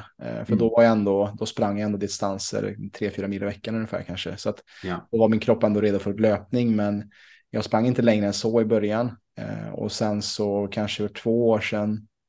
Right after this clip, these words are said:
Speaker 1: tre år sedan, så började jag mer mixtra för, med att springa mer barfota och varva mer, både skor och barfota.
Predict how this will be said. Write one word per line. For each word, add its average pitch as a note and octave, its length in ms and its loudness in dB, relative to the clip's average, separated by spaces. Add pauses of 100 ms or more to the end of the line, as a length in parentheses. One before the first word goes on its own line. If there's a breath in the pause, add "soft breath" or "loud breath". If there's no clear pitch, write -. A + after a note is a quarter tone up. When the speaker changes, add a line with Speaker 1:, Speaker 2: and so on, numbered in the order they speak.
(680)
Speaker 1:
tre A#2+ 180 2
år G#2+ 120 6
sedan, G#2+ 140 -2
så G#2 80 -6
började G#2+ 280 4
jag G#2 120 2
mer G2+ 100 -8
mixtra G#2 400 -4
för, G2+ 580 -2
med G#2 320 0
att G2 100 -6
springa G#2 360 -2
mer C3 340 4
barfota A#2+ 600 2
och G#2 160 -2
varva A2 440 4
mer, A2+ 500 -4
både A2+ 260 -4
skor C#3+ 340 4
och C#3 60 4
barfota. A#2 760 2